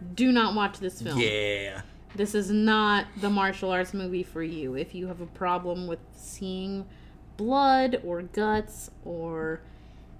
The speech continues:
Speaker 1: anything similar to that, um, don't watch this film. Also, if you, if seeing people get hurt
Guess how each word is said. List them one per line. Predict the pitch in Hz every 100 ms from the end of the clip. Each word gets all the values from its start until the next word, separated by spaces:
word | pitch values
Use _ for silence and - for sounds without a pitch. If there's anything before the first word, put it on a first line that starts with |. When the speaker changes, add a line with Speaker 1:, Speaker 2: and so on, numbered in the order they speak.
| - - -
Speaker 1:
anything | 180 165 185 208 202 247 254
similar | 247 302 294 294 294
to | 285 262
that, | 277 269 262 269 - - - - - - - 175
um, | 160 147 143 147 135 151 165 - - - -
don't | - 180 170 170 - - - -
watch | 180 180 175 -
this | 180 170 160 -
film. | 135 107 85 - - - - - - -
Also, | 185 - 190 180 - -
if | 190 -
you, | 180 165 160 139 - -
if | 180 - - - - - -
seeing | - - 294 294 269
people | 254 269 233
get | 214 233 180
hurt | 208 254 -